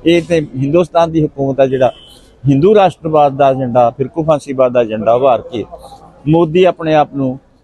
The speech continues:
ਇੱਕ ਹੀਰੋ ਬਣਨਾ ਚਾਹੁੰਦਾ ਹੈ। ਆ ਜਿਹੜੀਆਂ ਵਾਧੂ ਅਫਵਾਹਾਂ ਫੈਲ ਰਹੀਆਂ ਨੇ,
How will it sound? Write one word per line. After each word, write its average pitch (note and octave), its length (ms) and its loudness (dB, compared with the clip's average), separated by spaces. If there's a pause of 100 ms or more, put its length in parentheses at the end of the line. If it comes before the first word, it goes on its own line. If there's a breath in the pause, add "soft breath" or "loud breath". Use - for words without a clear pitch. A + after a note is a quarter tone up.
ਇੱਕ D3+ 160 0
ਹੀਰੋ C3 300 2
ਬਣਨਾ C#3 280 2
ਚਾਹੁੰਦਾ D#3 260 0
ਹੈ। E3 100 -2 (1500)
ਆ E3 120 4
ਜਿਹੜੀਆਂ F#3 340 0
ਵਾਧੂ G3+ 320 0
ਅਫਵਾਹਾਂ E3 560 0 (300)
ਫੈਲ D3+ 160 2
ਰਹੀਆਂ D3 300 0
ਨੇ, C3 260 0